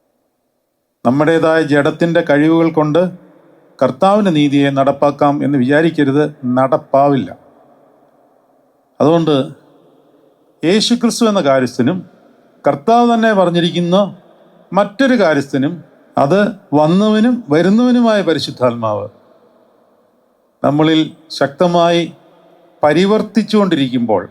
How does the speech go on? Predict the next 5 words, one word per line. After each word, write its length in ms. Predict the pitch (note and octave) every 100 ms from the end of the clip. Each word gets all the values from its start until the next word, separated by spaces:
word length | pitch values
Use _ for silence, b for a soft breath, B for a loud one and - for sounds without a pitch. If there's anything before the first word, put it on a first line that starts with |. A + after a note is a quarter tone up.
| _ _ _ _
ചലനാത്മകമായി 1000 | D#3 D3 E3 F#3 F#3+ F3+ F#3+ G3+ G#3 A3+
നിൽക്കുമ്പോൾ 560 | A3 E3 - A#2+ A2 G#2 G#2+ - _ _ _ _ _ _ _ _
ഈ 140 | C#3+ D#3 D3+ - _ _ _ -
ജഡീക 560 | B2+ D3 D#3+ F3+ F3+ F3+ C#3
ആസക്തികളെയും 800 | C3+ B2 C3+ B2+ A#2 A#2+ C3